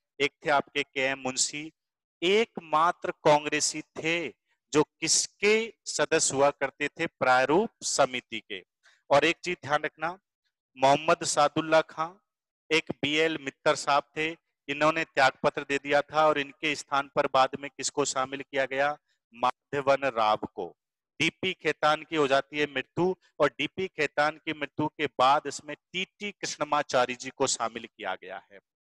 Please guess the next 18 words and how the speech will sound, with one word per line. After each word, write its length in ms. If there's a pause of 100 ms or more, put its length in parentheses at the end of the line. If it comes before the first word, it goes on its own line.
(360)
अब 380 (1040)
यहां 400
हमें 220
एक 160
बात 260
ध्यान 220
रखनी 320
है 160
कि 840 (140)
पहली 300
जो 140
समिति 440
मैंने 200
आपको 300
बताई 360
है 160
प्रारूप 460
समिति, 520